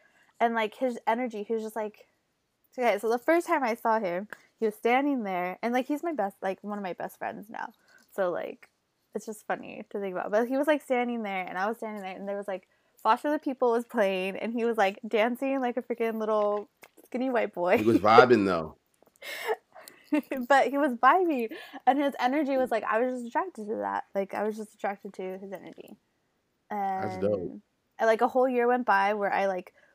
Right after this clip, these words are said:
Speaker 1: was, like, had the huge crush on him, like, a whole year.
Speaker 2: Okay.
Speaker 1: And then we went on, like, another retreat, and, like, um,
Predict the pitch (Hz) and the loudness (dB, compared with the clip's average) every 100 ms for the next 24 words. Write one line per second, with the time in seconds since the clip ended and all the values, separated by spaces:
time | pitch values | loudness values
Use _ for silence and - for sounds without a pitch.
0 | - 214 202 190 226 214 214 - 226 226 | -6 -2 -2 -4 -4 -6 -8 -12 -8 -4
1 | 233 220 - - 202 196 202 185 185 190 | -4 -6 -10 -10 -10 -10 -12 -12 -12 -14
2 | 185 170 - - _ _ _ _ _ _ | -14 -14 -18 -20 _ _ _ _ _ _
3 | - 220 - 233 247 220 156 160 247 262 | -8 -6 2 2 4 2 2 2 2 2
4 | 185 82 - 214 220 220 208 208 208 208 | 0 -2 0 2 2 2 2 2 -2 -4
5 | - _ _ - 208 208 214 208 220 214 | -12 _ _ -8 -4 -2 -2 -4 -4 -2
6 | 247 262 294 330 285 262 - 220 220 - | -2 0 0 2 0 -2 -4 -2 -2 0
7 | 196 202 196 190 185 180 - _ _ _ | -2 -2 -6 -6 -8 -12 -20 _ _ _
8 | _ - 208 185 85 - 185 208 | _ -6 -4 -2 -4 -10 -12 -12